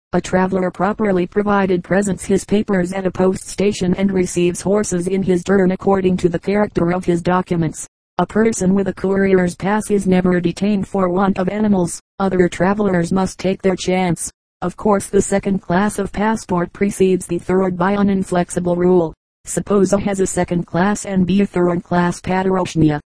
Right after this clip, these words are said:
A reaches a station and finds B with a team ready to start.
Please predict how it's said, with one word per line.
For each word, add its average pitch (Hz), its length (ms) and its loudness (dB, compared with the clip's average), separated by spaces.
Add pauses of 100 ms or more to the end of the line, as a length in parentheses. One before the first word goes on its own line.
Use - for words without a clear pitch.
(120)
A 180 80 0
reaches 185 480 -2
a 190 60 2
station 202 460 0
and 196 180 0
finds 180 400 -2
B 190 140 2
with 190 180 0
a - 20 2
team 180 300 0
ready 185 260 0
to 190 160 -4
start. 180 420 -2